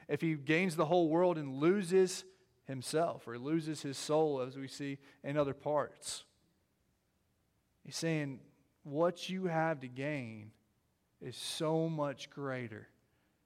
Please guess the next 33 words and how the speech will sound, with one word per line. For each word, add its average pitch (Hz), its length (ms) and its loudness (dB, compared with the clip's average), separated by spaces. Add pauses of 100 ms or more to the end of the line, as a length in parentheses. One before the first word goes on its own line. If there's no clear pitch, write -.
(460)
You'll 165 200 2
lose 139 260 4
everything 135 540 0
if 113 100 -12
you 127 120 -6
hold 127 240 2
on 120 160 -2
to 113 80 -6
what 113 240 -8
you 110 80 -10
have. 104 260 -12 (880)
You'll 160 240 0
lose 147 240 4
everything 131 720 -2 (280)
if - 140 -14
you 139 100 -6
hold 139 320 2
on 120 300 -4
to - 100 -12
what 123 260 -2
you 135 380 -6
want 127 380 -6
in 113 240 -12
life." 113 440 -10 (240)
He's 143 140 -10
saying, 127 320 -2
"No, 123 160 0
I've 139 160 0
got 131 220 -4
something 127 360 -4
so 147 320 -2
much 147 300 -4
greater. 135 420 -2